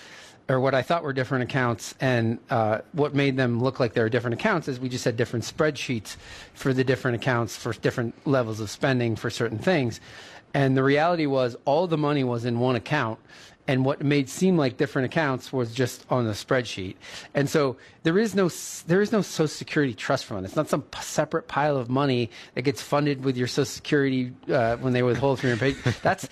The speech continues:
there's no separate defense fund. There's no separate, you know, that, that's all one big pile of money. And the mo-, money, the pile of money isn't even that big. It's,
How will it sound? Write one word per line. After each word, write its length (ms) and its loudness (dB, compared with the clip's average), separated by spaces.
there's 200 0
no 100 4
separate 500 -2
defense 400 0
fund. 240 0
There's 140 0
no 80 4
separate, 520 -2
you 80 2
know, 120 4
that, 260 -2
that's 180 -4
all 280 2
one 200 -2
big 180 -2
pile 200 2
of 60 0
money. 340 2
And 80 4
the 40 4
mo-, 240 2
money, 520 0
the 160 -8
pile 220 2
of 60 0
money 220 2
isn't 240 2
even 160 4
that 180 0
big. 240 2
It's, 260 -10